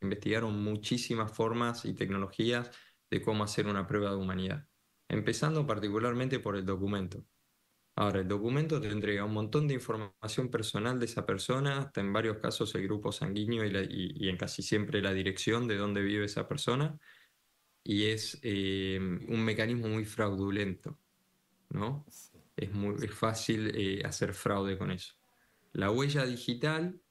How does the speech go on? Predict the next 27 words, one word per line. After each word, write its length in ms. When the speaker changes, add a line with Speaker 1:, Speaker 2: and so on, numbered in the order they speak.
Speaker 1:
es 120
más 200
avanzado, 520
es 80
más 200
seguro, 600
pero 160
también 200
me 100
puedo 160
hacer 180
un 200
corte 400
hoy 200
acá 280
y 60
mañana 360
soy 220
otra 260
persona. 480
Y 220
el 160
iris 400
es, 340
es 220
esa, 800
eh, 540